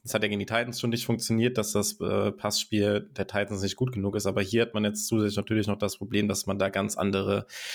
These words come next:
Playmaker in den Reihen der Eagles dann hat. Selbst wenn man das Laufspiel, ähm, gestoppt bekommen würde, ähm, hat man natürlich dann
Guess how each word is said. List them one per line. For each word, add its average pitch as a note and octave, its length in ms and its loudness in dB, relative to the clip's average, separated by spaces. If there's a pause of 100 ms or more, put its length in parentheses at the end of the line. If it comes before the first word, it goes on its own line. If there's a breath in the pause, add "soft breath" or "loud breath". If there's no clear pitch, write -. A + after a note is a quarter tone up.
(260 loud breath)
Playmaker G#2 600 2
in G2 100 2
den G2 100 0
Reihen F#2+ 320 2
der G2 400 2
Eagles G#2 280 0
dann F#2+ 140 0
hat. G2+ 160 0
Selbst G2+ 300 0
wenn A#2 100 2
man G#2+ 160 0
das G2+ 220 -2
Laufspiel, G2+ 760 2
ähm, G2 400 -4
gestoppt - 520 -6
bekommen G2 520 -4
würde, A2 500 2
ähm, G2+ 220 -2
hat - 140 -6
man G#2 100 -2
natürlich G2+ 460 -2
dann G#2 280 0